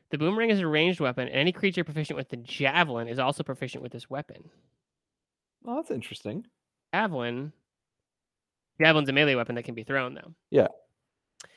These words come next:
Speaker 1: I would say the boomerang, it, it would be a disadvantage if you attacked melee with it, 'cause it's not intended for that function.
Speaker 2: Okay.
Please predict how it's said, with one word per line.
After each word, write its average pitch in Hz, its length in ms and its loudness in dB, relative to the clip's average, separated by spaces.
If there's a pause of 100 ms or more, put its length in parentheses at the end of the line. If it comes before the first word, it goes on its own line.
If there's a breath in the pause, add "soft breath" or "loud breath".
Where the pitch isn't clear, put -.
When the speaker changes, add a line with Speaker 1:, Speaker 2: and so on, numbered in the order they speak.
(160 soft breath)
Speaker 1:
I 190 100 8
would 233 160 6
say 247 120 10
the 196 80 10
boomerang, 185 380 6
it, 156 220 2
it 165 60 0
would 160 160 2
be 160 140 8
a 151 40 6
disadvantage 143 500 0
if 127 60 -10
you 123 80 -6
attacked 123 260 0
melee 123 200 -2
with 139 140 -10
it, 151 60 -14
'cause 139 80 -6
it's 127 80 -8
not 139 160 4
intended 127 360 0
for - 100 -2
that 123 140 -2
function. 123 380 -8 (440)
Speaker 2:
Okay. 196 280 2